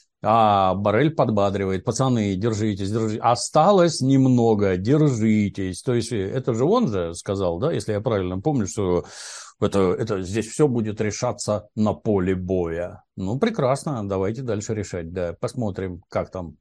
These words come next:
получится. Отдельных украинцев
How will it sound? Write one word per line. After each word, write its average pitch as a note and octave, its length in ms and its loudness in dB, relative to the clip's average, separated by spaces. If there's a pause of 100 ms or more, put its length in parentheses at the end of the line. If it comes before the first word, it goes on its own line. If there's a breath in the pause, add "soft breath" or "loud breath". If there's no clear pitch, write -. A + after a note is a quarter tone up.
получится. G2 720 -4 (1160 loud breath)
Отдельных G3+ 680 4
украинцев E3+ 800 4